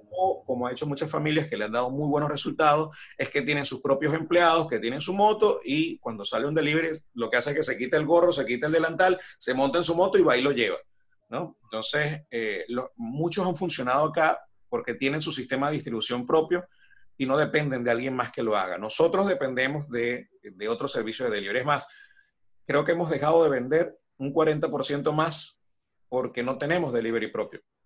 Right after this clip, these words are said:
Pero no todos los restaurantes tienen delivery propio. Entonces también pasa otra cosa que descubrimos acá en Argentina, que nos sorprendíamos ver cómo había de una marca, por ejemplo, Pizzería Kentucky, por decir una de las marcas, valga la publicidad,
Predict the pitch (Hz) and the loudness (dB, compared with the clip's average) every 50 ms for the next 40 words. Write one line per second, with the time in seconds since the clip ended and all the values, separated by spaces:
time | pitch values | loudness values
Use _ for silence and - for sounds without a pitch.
0 | _ _ _ _ _ - 120 127 127 135 135 127 165 165 165 170 165 156 143 143 | _ _ _ _ _ -2 0 0 0 0 0 2 4 4 6 6 4 2 2 0
1 | 135 127 127 127 143 139 143 143 143 135 117 113 113 120 123 117 - 160 160 156 | 0 0 0 0 -2 -2 -2 -2 -2 -2 -2 -2 -2 -2 -2 0 0 0 0 0
2 | 127 107 107 - 139 - - - 160 165 170 147 175 156 - 165 160 170 156 151 | 0 -4 -4 -2 -4 -2 -2 -2 0 0 0 0 0 0 0 0 0 0 0 2
3 | 151 160 156 160 165 160 - 127 123 117 - 123 120 120 127 143 143 - 123 117 | 2 2 2 2 0 -2 -2 -2 -2 -2 -2 -4 -4 -4 -4 -4 -4 -4 -4 -4
4 | 131 127 131 131 135 196 202 175 131 117 107 107 - 120 101 - 107 110 110 120 | -4 -4 -6 -6 -4 -4 -2 -2 -2 -4 -6 -6 -6 -8 -8 -8 -8 -8 -4 -4
5 | 131 143 160 143 147 151 147 156 156 - - - - - - _ _ _ _ _ | -2 -2 -2 0 2 2 0 0 -4 -8 -16 -20 -20 -20 -20 _ _ _ _ _
6 | - 135 147 151 160 170 165 147 147 147 156 160 160 170 - 135 135 131 135 147 | 0 0 2 2 2 2 2 2 0 2 2 2 2 2 0 -2 -2 -2 2 2
7 | 151 156 151 151 143 143 139 - - - 160 160 151 - - 123 117 117 113 123 | 2 4 4 6 6 6 4 2 0 -4 -6 -6 -8 -6 -4 -2 -2 -2 -2 -4
8 | 127 123 143 147 151 147 - - - - - _ - 127 - - - 120 123 139 | -4 -4 -2 -2 -2 0 -2 -4 -10 -18 -12 _ -8 -6 -6 -4 -4 -2 0 0
9 | 147 143 151 151 151 151 151 151 147 147 160 170 - - 117 107 107 107 101 - | -2 0 -2 -4 -4 0 0 0 0 0 -2 -8 -4 -4 -4 -2 -2 -4 -4 -4
10 | - 123 123 131 131 131 131 131 139 135 139 156 165 170 170 - 156 123 - 110 | -4 -4 -4 -2 0 0 2 2 2 0 0 2 0 2 2 0 0 0 0 0
11 | - 131 127 131 131 143 147 156 156 160 190 196 202 202 202 | 0 0 0 0 0 0 -2 -2 0 0 2 2 2 2 0